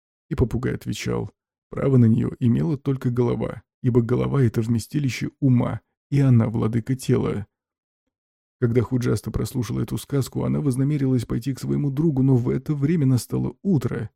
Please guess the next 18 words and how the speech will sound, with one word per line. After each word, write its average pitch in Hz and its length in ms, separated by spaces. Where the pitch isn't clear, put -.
и 117 120
петух 147 400
запел. 117 480
Пришлось 120 420
ей 131 100
и 120 140
на 113 100
этот 110 300
раз - 180
отложить 117 420
свидание. 120 600
Тогда 139 260
она 143 140
заплакала 135 580
и 127 160
прочла - 480
такие 127 380
стихи. - 580